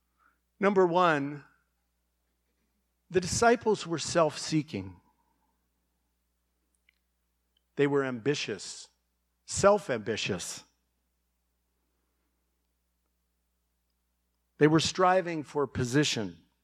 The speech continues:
for prominence. They argued about who was going to be the greatest.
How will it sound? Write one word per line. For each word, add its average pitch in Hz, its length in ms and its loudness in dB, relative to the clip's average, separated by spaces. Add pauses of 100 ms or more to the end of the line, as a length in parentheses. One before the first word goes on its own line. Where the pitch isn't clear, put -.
(340)
for 120 120 0
prominence. 131 920 0 (880)
They 151 140 0
argued 165 480 6
about 131 320 6
who 180 540 2
was 139 180 -2
going 143 280 2
to 123 120 -12
be 131 120 0
the 120 100 -2
greatest. 120 760 0